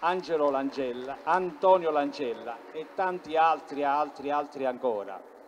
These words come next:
Mi sono limitato a questi quattro perché erano il gruppo che insieme a Pietro Golia e al sottoscritto che vi parla hanno dato vita a questo movimento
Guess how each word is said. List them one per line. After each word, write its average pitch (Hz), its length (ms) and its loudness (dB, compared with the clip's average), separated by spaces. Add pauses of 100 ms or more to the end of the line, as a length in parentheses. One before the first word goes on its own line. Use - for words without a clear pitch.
(300)
Mi 127 100 -10
sono 180 220 2
limitato 170 380 2
a 151 60 2
questi 147 320 -6
quattro 170 260 2
perché 143 240 -4
erano 143 520 0
il 147 200 -4
gruppo 143 480 0
che 151 100 -8
insieme 143 580 -4
a 131 40 -4
Pietro 147 320 -4
Golia 123 420 -4 (160)
e 123 80 -14
al 117 100 -8
sottoscritto 135 600 -14
che 113 140 -14
vi 147 120 -16
parla 117 400 -12 (1000)
hanno 160 240 -4
dato 151 380 -4
vita 170 580 -6
a 139 120 -8
questo 147 440 -10
movimento 151 760 -6